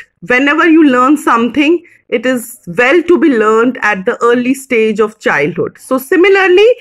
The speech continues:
it goes for the Ustad Bismillah Khan. At the age of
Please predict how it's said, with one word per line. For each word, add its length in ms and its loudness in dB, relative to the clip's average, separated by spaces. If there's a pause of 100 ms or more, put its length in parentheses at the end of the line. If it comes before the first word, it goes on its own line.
(340)
it 180 -2
goes 300 -2
for 220 0
the 140 0
Ustad 460 -2
Bismillah 640 -2
Khan. 380 0 (360)
At 220 0
the 160 -6
age 280 2
of 120 2